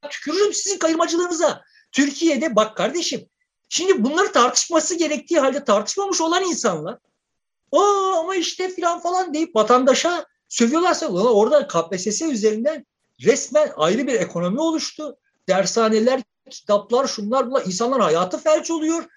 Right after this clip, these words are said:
<laughs> Yani mezun olana kadar yığınla sınav için ça-, çaba sarf etmiş olan insanlar şimdi mezun olduktan sonra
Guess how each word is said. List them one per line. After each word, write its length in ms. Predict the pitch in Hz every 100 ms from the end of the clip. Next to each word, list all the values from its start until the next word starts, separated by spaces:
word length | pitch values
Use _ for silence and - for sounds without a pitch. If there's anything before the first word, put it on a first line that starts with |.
| _
<laughs> 180 | - - _ _ - - -
Yani 320 | 214 247 220 - - -
mezun 300 | 220 277 277
olana 300 | 247 240 359
kadar 480 | 302 285 - - 240
yığınla 420 | 196 277 294 254
sınav 400 | - - 214 254
için 260 | 247 240
ça-, 260 | 202 190 208
çaba 320 | 190 240 285 202 196
sarf 340 | 180 - 180 185
etmiş 240 | 233 185
olan 160 | 240 220
insanlar 640 | 196 - 233 220 220 - _ _ _
şimdi 320 | - 220 240
mezun 300 | 233 190 214
olduktan 440 | 226 220 208 277 302
sonra 560 | 311 294 269 233 180